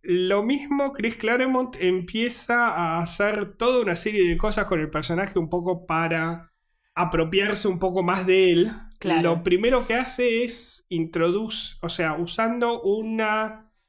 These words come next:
Speaker 1: villana que había aparecido en la historieta de Miss Marvel, una villana que tiene el poder de robar la memoria de la gente y los poderes, le borra totalmente la memoria. Esta villana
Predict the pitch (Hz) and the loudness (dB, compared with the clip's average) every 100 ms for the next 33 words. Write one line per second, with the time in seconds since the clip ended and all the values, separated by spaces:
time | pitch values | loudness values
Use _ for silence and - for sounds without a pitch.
0 | _ - 175 180 220 220 233 233 180 160 | _ -4 -4 -2 -2 0 0 -2 -2 -2
1 | 214 202 175 165 160 - 214 214 214 - | -2 -2 0 0 -2 -4 -2 -2 -4 0
2 | 180 180 170 - 143 175 175 170 151 156 | 2 2 0 -4 0 2 2 0 -2 0
3 | 175 170 185 180 180 190 226 - _ _ | -2 0 -2 0 0 0 -4 -10 _ _
4 | 208 208 196 180 - 202 208 185 170 175 | -4 0 2 0 0 -2 0 0 2 2
5 | 180 175 170 170 180 180 175 180 175 165 | 4 2 0 0 2 0 2 2 0 -2
6 | 160 160 190 196 190 165 165 175 180 180 | -2 0 0 2 0 0 0 2 2 2
7 | 160 151 - 175 175 170 151 - - 190 | 2 -4 0 2 2 0 0 -2 0 4
8 | 196 170 202 - - - _ _ _ _ | 4 4 2 0 -10 -14 _ _ _ _
9 | _ _ 165 170 165 185 214 214 190 170 | _ _ -4 0 2 2 0 0 -2 -2
10 | 156 160 190 185 170 165 180 202 190 185 | -2 0 0 2 2 2 2 2 0 2
11 | 190 233 - _ _ _ - 214 - 196 | 0 -2 -10 _ _ _ -8 -6 -4 0
12 | 185 - 202 196 196 196 196 196 | 0 0 0 0 0 0 -2 -6